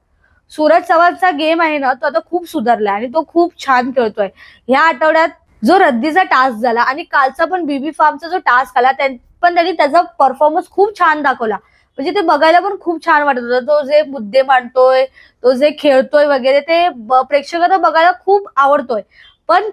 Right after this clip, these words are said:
कम्पॅरेटिव्हली बघायला गेलं तर तो एक, अ, इंडिव्हिज्युअल कुठे कुठे कधी कधी नाही मांडत, तर त्यासाठी, अ, प्रेक्षकांना त्याला बाहेर काढायचं असेल.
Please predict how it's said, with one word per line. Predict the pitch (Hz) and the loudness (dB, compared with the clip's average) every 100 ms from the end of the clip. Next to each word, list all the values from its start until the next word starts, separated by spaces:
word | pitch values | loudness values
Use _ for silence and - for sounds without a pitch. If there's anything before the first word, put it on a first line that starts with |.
| 339 | -2
कम्पॅरेटिव्हली | 311 254 330 339 359 392 370 | 0 0 0 2 0 0 0
बघायला | 403 339 311 320 | 0 0 0 0
गेलं | 320 330 294 269 294 | -2 0 2 2 2
तर | 339 | -2
तो | - 359 381 - | 0 2 2 2
एक, | 359 359 _ _ | -2 -6 _ _
अ, | 277 269 269 | 0 0 0
इंडिव्हिज्युअल | 320 294 381 392 370 381 | -2 0 0 2 0 0
कुठे | 392 339 480 | -2 0 -2
कुठे | 381 277 320 | -2 -2 0
कधी | 302 349 | 0 0
कधी | 269 240 453 _ _ _ | -2 -2 -8 _ _ _
नाही | 311 359 403 | -2 0 0
मांडत, | 370 269 214 - | 0 0 -2 -2
तर | 302 | -2
त्यासाठी, | 339 320 330 349 370 349 359 320 277 359 403 | 2 2 4 2 2 -2 -2 -4 -4 -6 -4
अ, | 330 277 | -2 -2
प्रेक्षकांना | 277 294 - 320 320 339 | -2 -6 -6 -4 -2 0
त्याला | 320 330 | 2 2
बाहेर | 294 269 | 4 2
काढायचं | 285 269 262 262 | 2 2 2 0
असेल. | 330 202 185 | -2 -2 -14